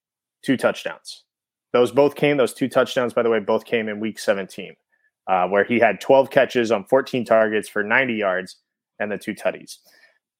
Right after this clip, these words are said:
D K Metcalf, he had thirty-five catches on fifty-two targets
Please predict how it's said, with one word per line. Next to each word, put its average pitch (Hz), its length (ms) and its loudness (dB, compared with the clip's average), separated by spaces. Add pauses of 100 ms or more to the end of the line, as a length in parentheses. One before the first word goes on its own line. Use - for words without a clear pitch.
(420)
D 156 160 4
K 180 160 4
Metcalf, 156 640 0 (400)
he 151 180 2
had 151 260 2
thirty-five 143 560 0
catches 117 420 -2
on 113 200 -12
fifty-two 147 480 -4
targets 98 600 -4